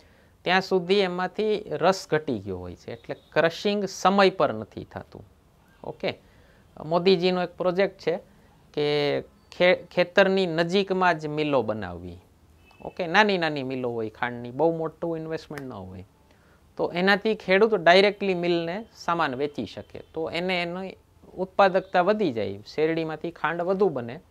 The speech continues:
તો ખેડૂતને પૈસા વધુ મળે. ઓકે, આ એનો એક ઉપાય છે. અ,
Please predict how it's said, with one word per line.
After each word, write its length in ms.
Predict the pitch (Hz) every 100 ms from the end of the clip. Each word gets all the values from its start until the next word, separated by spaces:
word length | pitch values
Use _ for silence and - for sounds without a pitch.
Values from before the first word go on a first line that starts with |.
| _ _ _ _ _ _ _ -
તો 100 | 185
ખેડૂતને 440 | 208 202 143 151
પૈસા 340 | 160 175 -
વધુ 240 | 180 196 110
મળે. 320 | 87 85 90 - _ _ _ _ -
ઓકે, 320 | - - - - _ _ _ -
આ 100 | 175
એનો 200 | 165 170
એક 100 | 190
ઉપાય 340 | 233 185 95
છે. 180 | 87 -
અ, 840 | 98 - _ _ _ _ _ -